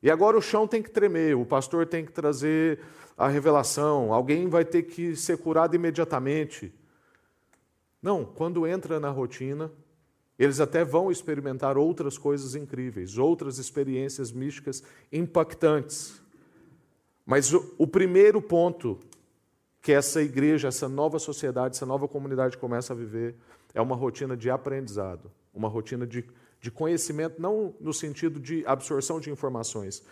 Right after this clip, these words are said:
conhecimento como a gente conhece a nossa esposa, como a gente conhece o nosso filho. Um conhecimento que envolve relacionamento, que envolve pergunta e audição,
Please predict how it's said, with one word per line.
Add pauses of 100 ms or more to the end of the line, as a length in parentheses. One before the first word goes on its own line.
(160)
conhecimento
como
a
gente
conhece
a
nossa
esposa,
como
a
gente
conhece
o
nosso
filho. (840)
Um
conhecimento
que
envolve
relacionamento, (760)
que
envolve (260)
pergunta
e
audição,